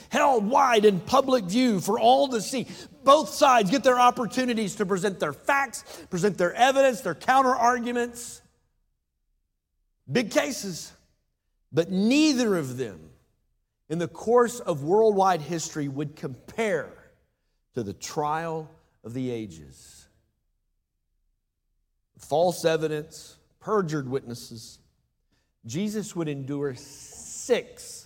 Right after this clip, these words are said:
not one, not two, but six speedy trials, all in the course of half a night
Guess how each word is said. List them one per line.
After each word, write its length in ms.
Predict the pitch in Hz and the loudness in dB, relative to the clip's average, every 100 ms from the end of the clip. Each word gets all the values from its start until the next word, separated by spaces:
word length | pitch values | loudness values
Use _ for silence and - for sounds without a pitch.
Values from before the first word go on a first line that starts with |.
| - | -16
not 420 | 120 143 165 - | -10 -2 -2 -2
one, 340 | 180 190 185 165 | -4 -4 -4 -4
not 300 | 175 156 - | -6 -8 -12
two, 280 | 196 156 | -6 -6
but 340 | 135 131 127 - | -2 -2 -2 -6
six 1000 | - - - - 320 226 - - - - _ _ _ _ _ | -18 -16 -12 -8 -2 -2 -2 -12 -14 -16 _ _ _ _ _
speedy 460 | - - 226 233 220 | -20 -8 -4 -2 -4
trials, 560 | - 175 143 104 110 - | -4 -4 -4 -6 -12 -8
all 240 | 151 185 | -4 -4
in 100 | 196 | -4
the 80 | 180 | -8
course 480 | 165 180 180 165 - | -8 -6 -6 -6 -10
of 120 | 131 | -12
half 260 | 139 160 143 | -6 -6 -6
a 60 | |
night 480 | 127 151 208 208 - | -6 -4 -4 -8 -18